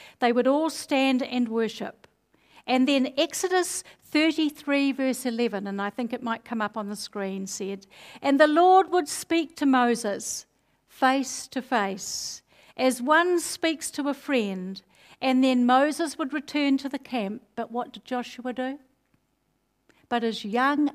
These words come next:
aide, Joshua, son of Nun, did not leave the tent, but he lingered. After Moses would leave, Joshua, his young aide, stayed behind, and he sought God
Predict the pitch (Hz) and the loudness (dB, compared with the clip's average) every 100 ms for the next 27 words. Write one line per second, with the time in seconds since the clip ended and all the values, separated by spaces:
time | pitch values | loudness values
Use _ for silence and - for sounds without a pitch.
0 | - 247 220 202 220 - _ _ - 220 | -4 -4 -2 -4 -8 -14 _ _ -20 -6
1 | 233 214 - 214 202 185 - _ _ _ | -2 -2 -6 -10 -8 -10 -12 _ _ _
2 | _ - - 302 359 330 - 226 185 185 | _ -8 2 2 4 0 0 -2 -2 -6
3 | 180 - _ _ _ _ 247 190 208 208 | -10 -14 _ _ _ _ -4 -2 -2 -4
4 | 208 214 220 208 202 - 226 208 285 - | -6 -6 -6 -6 -12 -6 -6 -6 -10 -18
5 | _ _ _ _ _ _ _ _ _ _ | _ _ _ _ _ _ _ _ _ _
6 | _ - 226 202 202 196 196 - - _ | _ -6 -4 -4 -4 -6 -8 -14 -20 _
7 | _ _ _ _ - - - 302 370 - | _ _ _ _ -20 -8 6 8 8 6
8 | 349 330 339 330 320 277 285 269 269 233 | 4 8 6 6 0 0 -2 2 4 4
9 | 240 240 - 285 285 311 277 269 262 269 | 2 -2 2 2 2 -2 0 0 2 2
10 | 269 269 269 - 233 220 214 208 - - | 4 2 0 -2 -2 0 -2 -4 -8 0
11 | 262 277 - 277 269 240 208 196 196 - | 2 2 -2 -4 0 0 0 -4 -8 -10
12 | - - - 233 233 226 202 - 262 269 | -20 -20 -8 -2 -2 -2 -6 -4 -2 -2
13 | - - 233 196 190 190 | -8 -4 -2 0 -2 -6